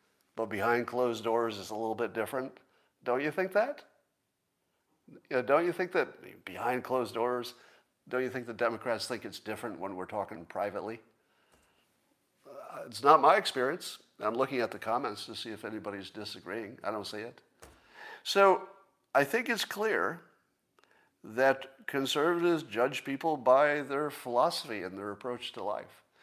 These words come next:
If you've got the right philosophy and approach to life, you're willing to take responsibility for your own stuff, and you're not will-, you don't want to bug other people too much,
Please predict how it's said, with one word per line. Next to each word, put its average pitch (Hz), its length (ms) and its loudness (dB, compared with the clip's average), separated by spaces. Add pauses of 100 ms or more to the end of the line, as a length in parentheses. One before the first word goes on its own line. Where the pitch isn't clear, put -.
(280)
If 113 140 -10
you've 127 160 -6
got 123 180 4
the 135 80 -6
right 127 340 2 (240)
philosophy 123 840 0
and 113 100 -2
approach 127 380 -2
to 117 100 -8
life, 87 440 2 (640)
you're 92 120 -6
willing 110 340 0
to 117 80 -12
take 117 360 -4
responsibility 110 880 -4
for 107 160 -10
your 101 160 -4
own 110 220 -4
stuff, - 480 2 (160)
and 95 100 -10
you're 90 140 -6
not 92 200 0
will-, 98 240 -4
you 113 100 -10
don't 104 160 -2
want 104 120 0
to 101 40 -2
bug 104 260 0
other 107 200 0
people 131 300 -8
too 107 140 -12
much, 87 320 -8